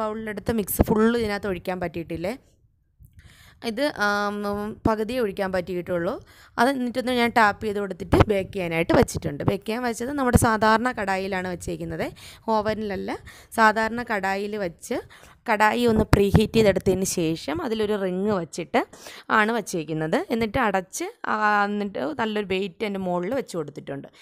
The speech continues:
അല്ലെങ്കിൽ ഇഡ്ഡലി തട്ടിൽ ചെയ്താലും മതി. അപ്പോൾ അത് അങ്ങനെ വെച്ചിട്ടുണ്ട്. ആ, ബാക്കിയുള്ള കേക്കിൻ്റെ മിക്സ് അതേപോലെ, ആ, വേറെ ഇഡ്ഡലി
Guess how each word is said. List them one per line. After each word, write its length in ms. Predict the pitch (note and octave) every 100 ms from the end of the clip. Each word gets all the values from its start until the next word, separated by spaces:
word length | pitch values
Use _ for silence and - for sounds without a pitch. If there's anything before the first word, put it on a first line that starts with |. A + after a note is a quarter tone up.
| - -
അല്ലെങ്കിൽ 320 | B3 C4 D4+ C4
ഇഡ്ഡലി 220 | B3 B3
തട്ടിൽ 220 | A#3+ A3 A3 G#3
ചെയ്താലും 380 | F3+ F#3 A#3 G#3+
മതി. 140 | C#3 - _ - - _ -
അപ്പോൾ 120 | C#4
അത് 120 | B3 D4 -
അങ്ങനെ 200 | A3+ A#3 G#3+
വെച്ചിട്ടുണ്ട്. 500 | F#3+ F#3+ F3+ E3+ G3+ F4+ _ - - _ -
ആ, 40 | G3+ G3+ G3+
ബാക്കിയുള്ള 440 | A3 A3+ D4 C#4 B3+
കേക്കിൻ്റെ 380 | A3+ G3 A3 A3+ G#3
മിക്സ് 320 | F3 - D4 G#4+
അതേപോലെ, 540 | A3+ A3+ G3+ G3+ G3 D4 - -
ആ, 40 | G#3+ G#3 G3+ G3 G#3+
വേറെ 220 | G#3+ G#3 - - -
ഇഡ്ഡലി 220 | G3 A#3